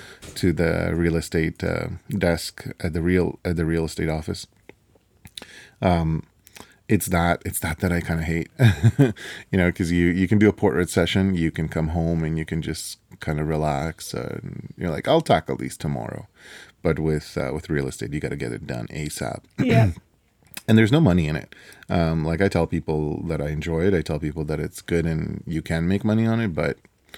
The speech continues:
Speaker 1: there really isn't, like, it's not something that I would suggest you do as a primary field, you know, because, uh, uh, somebody asked me just a couple of days ago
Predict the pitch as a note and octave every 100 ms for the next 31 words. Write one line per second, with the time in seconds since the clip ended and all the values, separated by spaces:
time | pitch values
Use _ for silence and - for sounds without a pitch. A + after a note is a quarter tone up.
0 | - - - _ - F#2+ F2+ G#2 A#2+ F#2+
1 | B1+ F#2 E2+ E2 D2+ _ - F#2+ F#2+ -
2 | A#2 - A#2+ A2+ G2+ E2+ E2 D#2+ D#2 D#2
3 | - _ _ _ _ - - D#2+ D2 F2+
4 | E2 - E2 D#2 D2 C#2 D2+ D#2 D#2 D#2
5 | - D#2 D2+ D#2 - D2+ D#2 D#2 D#2 D#2
6 | D#2 D#2+ - E2 D#2+ C#2+ - _ - -
7 | - - - E2 E2 D#2+ E2 D#2+ D#2+ D#2
8 | E2+ E2 D#2+ E2 _ _ _ _ - F2
9 | C#2+ D2+ A1 - F2 A#2 F#2 E2+ D#2+ D#2+
10 | - E2+ D#2+ D#2+ D#2 D#2 - F2+ D#2+ D2+
11 | D#2+ E2+ D#2+ D#2+